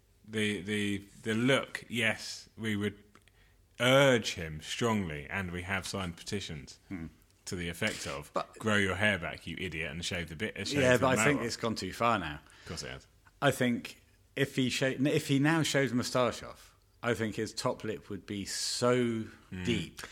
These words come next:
Speaker 1: Well, this is the problem
Speaker 2: that
Speaker 1: I've
Speaker 2: I would
Speaker 1: got.
Speaker 2: probably sign a petition for him to grow his moustache back.
Speaker 1: <laughs> Yeah, I know. And I've had a beard for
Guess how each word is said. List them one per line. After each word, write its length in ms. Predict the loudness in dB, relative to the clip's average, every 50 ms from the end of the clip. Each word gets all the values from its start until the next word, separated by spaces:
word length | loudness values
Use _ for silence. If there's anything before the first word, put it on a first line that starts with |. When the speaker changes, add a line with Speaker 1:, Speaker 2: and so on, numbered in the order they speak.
| -16 -12 _
Speaker 1:
Well, 120 | -2 4 6
this 180 | 6 4 4 2
is 100 | -6 -6
the 60 | -6
problem 260 | -2 0 0 2 4
Speaker 2:
that 120 | 6 8
Speaker 1:
I've 80 | 8 8
Speaker 2:
I 40 | 8
would 140 | 6 4 0
Speaker 1:
got. 60 | -2
Speaker 2:
probably 720 | -2 0 0 0 0 0 -4 -8 -6 -8 -8 -10 -10 -14 -16 _ _ _ _ _
sign 240 | -6 -4 -2 -2 -2
a 60 | -4
petition 340 | -4 -4 -4 -4 -4 -6 -6
for 100 | -6 -8
him 60 | -8
to 80 | -6
grow 100 | -6 -6 -4
his 80 | -4
moustache 400 | -4 -6 0 2 2 2 2 0
back. 180 | -2 -2 -2 0
Speaker 1:
<laughs> 40 | 2
Yeah, 320 | 2 2 4 6 6 6 6
I 40 | 4
know. 240 | -2 -2 -2 -4 -6 -12 -16 -18 -18 -16 -4
And 160 | -4 2 4 6
I've 180 | 8 8 6
had 140 | 6 4 2
a 60 | 2 0
beard 340 | 0 0 0 0 0 -2
for 300 | -4 -4 -2 -2 -2 -2